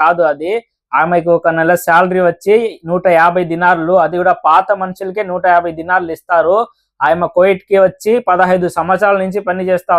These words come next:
ఉంది, అందుకు ఆమెకి నూట యాభై దినార్లు ఇస్తారు. ఇప్పుడు మనలాంటి వాళ్ళు కొత్తగా వచ్చిన వాళ్ళకి నూట పది లేకపోతే నూట ఇరవై ఇస్తారంటే, ఇంకా నా శాలరీ గురించి వస్తే నాకు నూట ఇరవై ఇస్తున్నారు. దాంట్లో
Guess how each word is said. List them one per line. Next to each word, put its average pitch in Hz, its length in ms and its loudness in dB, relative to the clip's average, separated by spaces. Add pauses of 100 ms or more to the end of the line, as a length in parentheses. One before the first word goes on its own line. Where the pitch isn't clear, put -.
ఉంది, 170 180 -4 (120)
అందుకు 185 320 -4
ఆమెకి 180 380 -4
నూట 180 120 -4 (120)
యాభై 165 280 -4
దినార్లు 180 400 -2
ఇస్తారు. 160 380 0 (600)
ఇప్పుడు 208 280 0 (160)
మనలాంటి 196 460 2
వాళ్ళు 202 260 4
కొత్తగా 202 460 0
వచ్చిన 190 380 -2
వాళ్ళకి 180 360 0 (180)
నూట 185 200 -4 (180)
పది 185 240 2 (140)
లేకపోతే 175 380 -2 (100)
నూట 180 160 -2 (120)
ఇరవై 175 280 2
ఇస్తారంటే, 160 600 -2 (460)
ఇంకా 175 140 2 (120)
నా 160 80 2 (160)
శాలరీ 202 380 2
గురించి 190 280 -4 (100)
వస్తే 180 280 -2 (160)
నాకు 180 280 2
నూట 175 160 -4 (120)
ఇరవై 185 240 2
ఇస్తున్నారు. 190 540 -2 (460)
దాంట్లో 185 260 2